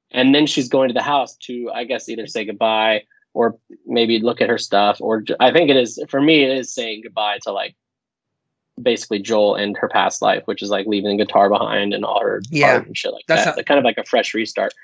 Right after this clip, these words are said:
Speaker 1: I'm not sure if, like, I necessarily believe that's the intention, but there's gotta be something. It's weird that the bracelet is there and then it's not, or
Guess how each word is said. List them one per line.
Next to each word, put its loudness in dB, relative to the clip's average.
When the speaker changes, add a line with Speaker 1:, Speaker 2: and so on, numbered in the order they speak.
Speaker 1:
I'm 2
not 2
sure 0
if, -8
like, -4
I -8
necessarily -8
believe -10
that's -4
the -10
intention, 0
but 2
there's -6
gotta 2
be -12
something. -14
It's -10
weird 4
that 0
the -8
bracelet -2
is -6
there 4
and 0
then 0
it's -4
not, 2
or 4